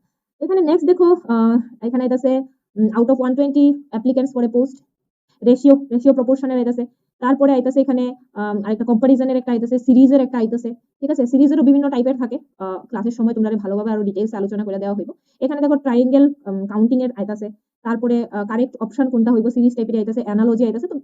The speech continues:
এখানে আবার একটা এখানে সিটিং অ্যারেঞ্জমেন্টের আইতাছে। তো সিটিং অ্যারেঞ্জমেন্টটা যেটা কইছিলাম, এটা কিন্তু বেশি ফোকাস করবো এই পরীক্ষাটার ক্ষেত্রে। এবার এখানে কারেন্ট অ্যাফেয়ার্সের কিছু কোয়েশ্চেন আইতাছে,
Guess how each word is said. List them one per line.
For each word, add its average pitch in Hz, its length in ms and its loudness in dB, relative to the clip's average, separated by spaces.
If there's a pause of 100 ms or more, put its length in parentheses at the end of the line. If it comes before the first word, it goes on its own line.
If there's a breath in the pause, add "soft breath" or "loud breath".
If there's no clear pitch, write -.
(100)
এখানে 269 240 -6
আবার 240 120 0 (340)
একটা 220 180 -10
এখানে 233 220 0
সিটিং 233 180 -2
অ্যারেঞ্জমেন্টের 220 460 0
আইতাছে। 202 220 -8 (400)
তো - 100 6
সিটিং 311 160 4
অ্যারেঞ্জমেন্টটা 330 360 0 (100)
যেটা 254 160 0
কইছিলাম, 262 280 0
এটা 220 140 -4
কিন্তু 220 140 2 (120)
বেশি 208 220 0
ফোকাস 220 220 -6
করবো 247 180 -2
এই - 80 -2
পরীক্ষাটার 180 300 -10
ক্ষেত্রে। 196 200 -14
এবার 349 160 0
এখানে 302 200 -6
কারেন্ট 226 180 -2
অ্যাফেয়ার্সের 262 280 -2
কিছু 254 140 -8
কোয়েশ্চেন 226 220 -4
আইতাছে, 233 180 -4